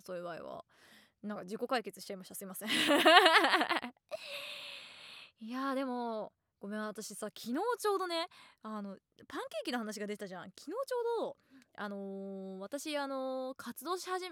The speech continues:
めて、あのー、四年ちょうど経ったのよね。で、お祝いにパンケ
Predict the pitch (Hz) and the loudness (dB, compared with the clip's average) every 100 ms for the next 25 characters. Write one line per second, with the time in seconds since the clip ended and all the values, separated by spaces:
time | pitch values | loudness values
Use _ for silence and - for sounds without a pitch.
0 | - 214 - 196 202 185 - - - - | -8 -10 -8 -6 -4 -6 -10 -16 -20 -20
1 | - 196 196 190 196 269 403 415 403 381 | -12 -8 -6 -4 -4 -2 -2 -2 -2 0
2 | 392 403 _ _ _ _ _ _ _ _ | -2 -4 _ _ _ _ _ _ _ _
3 | 214 196 175 190 349 - - - - 233 | -8 -8 -8 -6 -8 -8 -20 -20 -12 -4
4 | 233 - 254 415 453 403 277 339 | -2 2 4 4 2 0 -4 -6